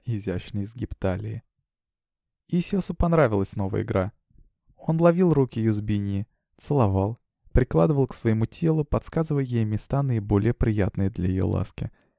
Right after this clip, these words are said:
Когда нежные ладони опустились ниже пояса, принц уткнулся в шею жены, ловя дивный аромат своей женщины. Она застонала в ответ,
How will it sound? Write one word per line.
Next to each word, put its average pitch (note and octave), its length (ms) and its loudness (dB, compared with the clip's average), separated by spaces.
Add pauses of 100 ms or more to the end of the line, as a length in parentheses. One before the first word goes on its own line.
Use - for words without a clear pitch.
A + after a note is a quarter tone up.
(580)
Когда G#2+ 320 0
нежные A2 380 0
ладони G#2 400 4
опустились G#2 560 -4
ниже G#2 200 -2
пояса, E3 520 -2 (580)
принц F#3 360 0
уткнулся A#2+ 520 -2
в - 60 -10
шею A2 280 0
жены, G2+ 440 -4 (560)
ловя G2+ 340 0
дивный B2+ 540 0
аромат G2 400 2
своей G2 320 -4
женщины. G2+ 580 -6 (680)
Она C3 260 -2
застонала B2+ 600 -2
в A2 60 -4
ответ, F#2+ 480 -4